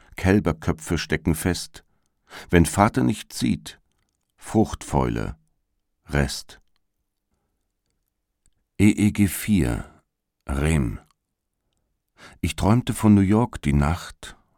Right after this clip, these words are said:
und zog einen Wiesenweg zur City hin, ein Wasserloch, ein Porsche stak und drin ein Mann gab Gas. Wir gingen quer durchs Dorf,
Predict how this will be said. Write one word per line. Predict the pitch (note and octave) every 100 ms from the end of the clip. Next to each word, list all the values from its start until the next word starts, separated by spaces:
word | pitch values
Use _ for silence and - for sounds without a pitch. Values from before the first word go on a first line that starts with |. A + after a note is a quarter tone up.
| _
und | F2 D#2
zog | - F#2 F#2 - - - - _
einen | - F2+ F2
Wiesenweg | E2 A2 E2+ D2+ D2+ -
zur | - D2+
City | - F2 D2
hin, | C#2 C#2 B1+ - _ _ _ _ _
ein | D#2 C#2+
Wasserloch, | E2+ - D#2+ D2 C#2 - - _ _ _ _ - -
ein | - F#2+
Porsche | - A2 B2+ C3
stak | A2+ - D#2 G#2+ - -
und | E2+ D#2+ - -
drin | D2 F2 F2
ein | D#2+ D2
Mann | D2 D#2 F2 F2+ F2+ _ -
gab | E2 D#2+
Gas. | E2 C#2 A1+ - - _ _ _ _ _ _ _ _ _ _ - -
Wir | E2
gingen | D#2+ G2 F2+
quer | D#2+ F2+
durchs | F2 E2+ -
Dorf, | F#2 F#2 - -